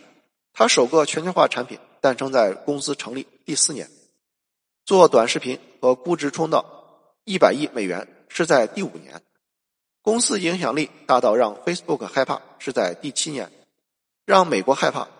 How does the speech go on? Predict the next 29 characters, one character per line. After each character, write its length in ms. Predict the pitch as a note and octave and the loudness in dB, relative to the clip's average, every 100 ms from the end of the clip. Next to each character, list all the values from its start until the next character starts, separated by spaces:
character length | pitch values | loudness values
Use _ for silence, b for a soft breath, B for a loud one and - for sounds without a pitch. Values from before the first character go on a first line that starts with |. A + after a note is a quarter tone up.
| _ - | _ -10
则 120 | A#2 | -8
是 120 | C3 | -4
在 240 | C3 A2 | 0 0
第 180 | - C#3 | -2 -4
八 160 | C3 C3 | 0 0
年。 140 | C3+ - _ _ _ _ _ _ _ - | -2 -16 _ _ _ _ _ _ _ 4
这 220 | D#3 C3+ | 8 8
一 120 | C3 | 6
路 120 | D#3+ | 0
发 180 | C#3+ C3+ | 2 2
展 420 | G#2+ - - - - | 2 -8 -20 -16 -6
犹 120 | B2+ | -2
如 420 | A#2+ A#2 - - | -2 -6 -10 -18
春 240 | - C#3+ C3+ | -6 -6 -2
风 180 | C#3 C#3+ - | -4 -4 -10
野 140 | G#2+ A2+ | -4 -4
火。 180 | - - _ _ _ _ _ _ _ | -6 -18 _ _ _ _ _ _ _
其 160 | - E3+ | -2 0
实， 200 | F#3 E3 - _ _ _ - | 0 -6 -12 _ _ _ -4
张 140 | A3+ | -2
一 60 | A#3+ | -2
鸣 200 | G#3+ G#3+ | -6 -4
早 120 | G#2+ | -2
年 220 | G2+ A#2+ - | -2 -6 -12
曾 160 | - C3+ | -12 -8
一 160 | D3+ C3+ | -8 -6
直 100 | C3 | -8
以 100 | G2 | -8
Facebook 540 | - F3+ - C#3 - | -6 -8 -6 -8 -8